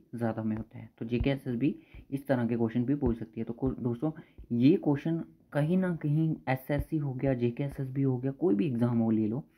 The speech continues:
आपको ये question पूछता ही पूछा जाता है। तो ज़रूरी नहीं है इस बार पूछे, पर काफ़ी जो मुझे लगता है कि जो जेके एसएसबी class fourth के एग्जाम हुए उसमें भी ये question पूछा गया था, ठीक है। The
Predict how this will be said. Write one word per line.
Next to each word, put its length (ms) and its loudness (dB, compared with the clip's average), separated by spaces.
आपको 240 2
ये 140 4
question 380 0
पूछता 400 -2
ही 140 0
पूछा 280 0
जाता 300 -8
है। 120 -12
तो 160 -6
ज़रूरी 340 4
नहीं 100 2
है 60 2
इस 100 -4
बार 120 0
पूछे, 280 -6
पर 200 -14
काफ़ी 540 -8
जो 140 -2
मुझे 320 0
लगता 260 0
है 60 -2
कि 100 -4
जो 140 -2
जेके 260 -4
एसएसबी 320 -4
class 320 -6
fourth 240 -12
के 60 -6
एग्जाम 340 -4
हुए 160 0
उसमें 400 -6
भी 100 -4
ये 180 -2
question 340 -6
पूछा 280 -8
गया 200 -10
था, 220 -14
ठीक 100 -16
है। 160 -10
The 100 4